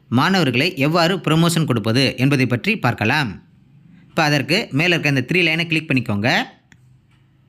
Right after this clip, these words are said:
இதுல ஸ்டூடெண்ட் அப்படின்னு இருக்கும், அதை கிளிக் பண்ணிக்கோங்க. இதுல என்ரோல்மெண்ட் அப்படின்னு இருக்கும், அது கீழே மூணாவது ஆப்ஷன் ப்ரமோஷன் அப்படின்னு இருக்கும், அதை கிளிக் பண்ணிக்கோங்க.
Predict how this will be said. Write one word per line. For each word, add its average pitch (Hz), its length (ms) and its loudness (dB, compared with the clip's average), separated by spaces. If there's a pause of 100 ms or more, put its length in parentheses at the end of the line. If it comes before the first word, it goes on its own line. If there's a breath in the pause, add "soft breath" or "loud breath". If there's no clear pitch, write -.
(800)
இதுல 135 420 2
ஸ்டூடெண்ட் 190 460 0
அப்படின்னு 131 340 -2
இருக்கும், 143 260 -2
அதை 139 220 -2
கிளிக் 151 240 -2
பண்ணிக்கோங்க. 117 380 0 (1900)
இதுல 131 240 2 (500)
என்ரோல்மெண்ட் 170 680 2
அப்படின்னு 131 320 0
இருக்கும், 139 500 0 (340)
அது 135 240 0
கீழே 170 260 2
மூணாவது 180 680 2
ஆப்ஷன் 147 460 -2 (180)
ப்ரமோஷன் 170 540 2
அப்படின்னு 139 300 0
இருக்கும், 131 540 -4
அதை 156 240 -2
கிளிக் 170 220 0
பண்ணிக்கோங்க. 110 400 0